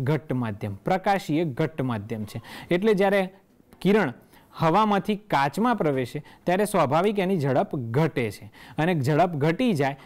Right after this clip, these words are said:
એટલે એ લંબ તરફ વાંકું વળે છે અને આ કાચમાંથી જ્યારે હવામાં જાય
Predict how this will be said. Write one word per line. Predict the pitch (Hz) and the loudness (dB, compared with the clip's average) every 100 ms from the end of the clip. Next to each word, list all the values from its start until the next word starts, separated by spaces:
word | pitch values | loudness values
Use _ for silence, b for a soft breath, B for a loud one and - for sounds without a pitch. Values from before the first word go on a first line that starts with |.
| B | B
એટલે | 156 165 | -2 0
એ | 180 180 180 | 2 4 4
લંબ | 123 156 180 | 2 2 2
તરફ | 170 156 196 - | 2 0 0 0
વાંકું | 143 120 123 | -2 -2 -2
વળે | 117 117 113 | -2 -2 -2
છે | 147 B B | -6 B B
અને | 139 160 - | -2 -2 -2
આ | 151 170 | 0 0
કાચમાંથી | 180 139 135 - 170 175 180 | 0 0 -2 -2 -4 -2 0
જ્યારે | 175 165 | 0 0
હવામાં | 139 135 214 214 | 2 2 2 0
જાય | 131 131 | 0 -4